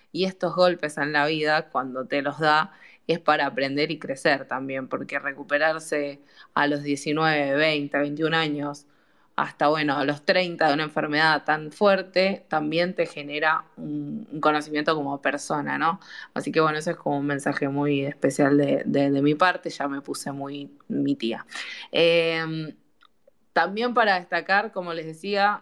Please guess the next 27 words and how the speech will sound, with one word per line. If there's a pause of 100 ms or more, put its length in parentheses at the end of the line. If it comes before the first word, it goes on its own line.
(100)
eh,
la
moneda
que
lanzó
en
el
día
de
ayer
el
Banco
Central
de
la
Nación, (360)
emito-,
emitió
una
moneda
de
plata
conmemorativa (360)
de
la
Copa
Mundial